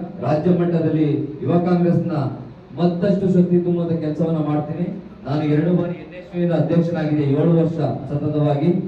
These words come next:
ಅದಾದ ನಂತರ ಯುವ ಕಾಂಗ್ರೆಸ್ನ ಉಪಾಧ್ಯಕ್ಷ ಆದೆ, ಯುವ ಕಾಂಗ್ರೆಸ್ನ ಕಾರ್ಯಾಧ್ಯಕ್ಷ ಆದೆ. ಈಗ ಯುವ ಕಾಂಗ್ರೆಸ್ನ ಅಧ್ಯಕ್ಷ ಸ್ಥಾನವನ್ನ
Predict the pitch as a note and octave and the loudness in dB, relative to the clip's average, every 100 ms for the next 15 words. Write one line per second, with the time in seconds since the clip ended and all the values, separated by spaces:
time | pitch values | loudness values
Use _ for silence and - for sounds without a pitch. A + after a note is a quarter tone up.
0 | - - - - B2 D3+ F3+ F3+ F3 F3 | -8 -14 -20 -16 -6 -2 0 4 2 4
1 | - C#3+ E3 E3+ E3+ F3 E3+ D#3+ D3+ C#3+ | 2 4 2 2 2 2 2 0 0 0
2 | F3+ F3 F3 - D3+ C3+ C#3 E3+ - - | 0 4 4 4 2 2 2 0 -2 -8
3 | - C#3+ E3+ - F3+ E3+ D3+ E3+ D3 C3+ | -6 0 2 2 2 2 2 0 0 -2
4 | - - - C3 F3+ G3+ F3+ F3 E3+ C#3+ | -6 -10 -4 0 2 2 2 2 2 2
5 | C#3+ D3+ D3 D#3 - D3 D#3+ D3+ D3+ - | 2 0 0 -6 -8 -4 0 0 -2 -8
6 | - E3+ E3+ E3 C#3+ C3 F3 F3 F3 E3 | -12 -8 -8 -6 -4 2 2 4 0 0
7 | E3+ D#3+ D#3+ D#3+ | 0 0 -4 -4